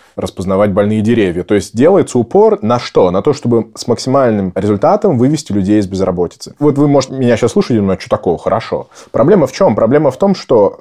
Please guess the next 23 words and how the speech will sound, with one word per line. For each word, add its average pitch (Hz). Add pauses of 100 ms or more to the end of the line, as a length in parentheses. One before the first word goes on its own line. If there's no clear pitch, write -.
идеологическая 120
концепция 113
поменялась. 95
До 110
этого 180
безработица 110
была, 98
конечно, 98
социальным 90
злом, 175
и 107
человеку 135 (140)
полагалось 117
помогать. 104 (200)
А 110
с -
приходом 120
повестки 107
двадцать 95
десять 165
и -
шрёдеровских 104
реформ 233